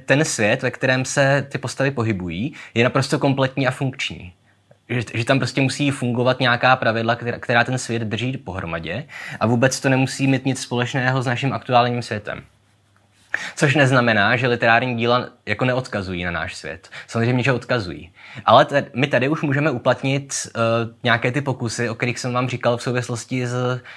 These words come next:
s možnými světy v logice a ve filozofii. My třeba můžeme ty fikční světy kategorizovat právě na základě toho,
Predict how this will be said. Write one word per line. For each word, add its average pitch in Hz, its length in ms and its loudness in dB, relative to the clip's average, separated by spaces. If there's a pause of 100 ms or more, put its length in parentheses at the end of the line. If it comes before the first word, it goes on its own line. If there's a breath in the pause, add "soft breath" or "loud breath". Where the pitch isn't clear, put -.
(240 loud breath)
s 104 100 -2
možnými 127 400 2
světy 131 280 -2
v 123 60 0
logice 117 400 0
a 123 260 2
ve 110 100 -4
filozofii. 80 680 -10 (360 loud breath)
My 110 80 2
třeba 143 200 6
můžeme 139 300 2
ty 139 160 -2
fikční 135 360 -2
světy 139 220 -2
kategorizovat 110 840 0 (260 loud breath)
právě 120 300 6
na 131 80 2
základě 139 400 2
toho, 90 460 -4